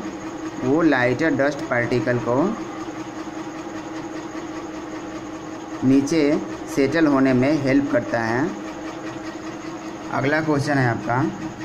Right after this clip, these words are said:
"The liquid obtained after filtration is called filtrate।"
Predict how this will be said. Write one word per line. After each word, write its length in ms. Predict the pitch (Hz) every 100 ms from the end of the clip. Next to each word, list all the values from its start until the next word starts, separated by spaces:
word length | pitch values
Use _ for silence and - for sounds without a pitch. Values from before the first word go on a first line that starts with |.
| 320 311 311 320 302 320 302 320 - 320 311 311 320 - - - 107 107 110 110
"The 200 | 131 156
liquid 340 | 165 135 139
obtained 640 | 135 135 131 156 165 165
after 520 | 135 127 - 151 151 143
filtration 640 | 127 131 139 135 120 127 160 - - - - - 127 151
is 240 | 147 -
called 300 | 123 127 123
filtrate।" 840 | 131 123 127 131 117 - 107 -